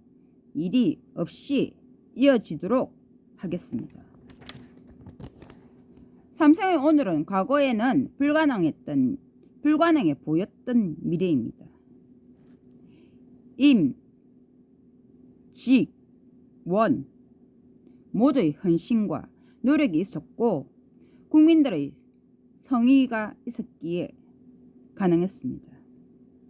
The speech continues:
국민들의 열망입니다. 제가 그녀와 연관 지어지게 된 것은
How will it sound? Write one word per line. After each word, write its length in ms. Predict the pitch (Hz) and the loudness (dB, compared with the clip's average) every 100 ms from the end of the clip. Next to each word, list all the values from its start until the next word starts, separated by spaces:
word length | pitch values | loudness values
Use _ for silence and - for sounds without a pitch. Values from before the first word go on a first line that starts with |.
| - - - _ - | -20 -20 -20 _ -2
국민들의 640 | 285 277 302 254 147 107 156 | 4 6 6 2 -2 -6 -6
열망입니다. 640 | 226 254 240 117 - - - _ _ _ _ - _ _ _ _ _ - _ - - - - _ - - - - - - - - - - - | -2 -2 0 -6 -8 -16 -20 _ _ _ _ -20 _ _ _ _ _ -20 _ -20 -20 -20 -20 _ -20 -20 -20 -20 -20 -20 -20 -20 -20 -20 -20
제가 260 | - 202 180 | -6 -2 0
그녀와 460 | 254 233 226 139 120 _ - | 4 4 2 -6 -10 _ -12
연관 340 | 196 190 151 143 | -8 -4 -4 -4
지어지게 500 | - 151 123 - 139 | -6 -8 -8 -14 -16
된 160 | 135 131 | -10 -10
것은 220 | 135 | -10